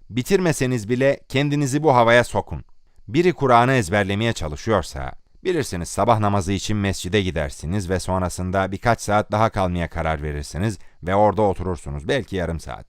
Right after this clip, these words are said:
kırk dakika. Böylece Kur'an'ı ezberlersiniz. Size bunun hayatınız boyunca yapabileceğiniz en samimi ibadetlerden biri olduğunu söyleyebilirim.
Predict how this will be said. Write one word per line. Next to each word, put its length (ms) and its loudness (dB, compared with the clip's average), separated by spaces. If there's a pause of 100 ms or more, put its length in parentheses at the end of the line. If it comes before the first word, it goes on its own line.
(140)
kırk 260 -8
dakika. 460 -12 (440)
Böylece 400 6
Kur'an'ı 400 6
ezberlersiniz. 880 4 (260)
Size 400 0
bunun 320 2 (180)
hayatınız 580 4
boyunca 340 0
yapabileceğiniz 840 0 (100)
en 200 2
samimi 500 0
ibadetlerden 880 2
biri 140 0
olduğunu 380 0
söyleyebilirim. 760 -2